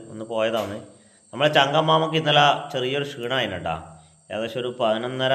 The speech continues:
പതിനൊന്നേ മുക്കാലാകുമ്പോൾ ചങ്കമ്മാമക്ക് ക്ഷീണമായി. നമ്മളാകെ ടെൻഷൻ അടിച്ചു പോയി.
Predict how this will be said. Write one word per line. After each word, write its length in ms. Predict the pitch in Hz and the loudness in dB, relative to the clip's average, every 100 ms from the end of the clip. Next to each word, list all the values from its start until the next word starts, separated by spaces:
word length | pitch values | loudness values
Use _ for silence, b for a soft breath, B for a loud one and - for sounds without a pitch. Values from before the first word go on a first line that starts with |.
| 135 | 2
പതിനൊന്നേ 260 | 127 117 123 | 0 -2 -4
മുക്കാലാകുമ്പോൾ 560 | 120 117 117 117 127 147 - - | -4 0 0 0 -2 -4 -6 -12
ചങ്കമ്മാമക്ക് 560 | 104 104 110 110 113 113 | -10 -6 -6 -6 -6 -10
ക്ഷീണമായി. 480 | 110 101 110 104 113 - - b b b b b b | -8 -6 -4 -4 -6 -12 -20 b b b b b b
നമ്മളാകെ 460 | 78 104 110 110 117 117 | -12 -4 -2 0 0 -2
ടെൻഷൻ 280 | 98 92 123 | -4 -4 -6
അടിച്ചു 180 | 110 - | -6 -6
പോയി. 120 | 95 | -8